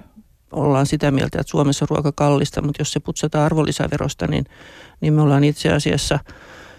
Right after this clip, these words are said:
ää, vanhoista E U-maista, niin kuin meillä on, meillä on alhaisin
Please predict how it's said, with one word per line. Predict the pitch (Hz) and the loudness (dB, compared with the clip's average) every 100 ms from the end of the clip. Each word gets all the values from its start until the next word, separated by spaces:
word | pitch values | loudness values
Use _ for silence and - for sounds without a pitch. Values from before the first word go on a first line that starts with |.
| _ - | _ 0
ää, | 165 156 151 - | 2 4 0 0
vanhoista | 160 165 175 - 147 | 2 4 2 2 2
E | 156 147 | 2 4
U-maista, | 147 131 147 - | 2 2 0 0
niin | 135 139 | 0 2
kuin | 151 | 2
meillä | 143 139 | 4 4
on, | 131 - | 2 -2
meillä | - 139 | 0 2
on | 139 - - - | 2 0 -8 -8
alhaisin | 170 165 160 143 - | 0 2 2 2 -2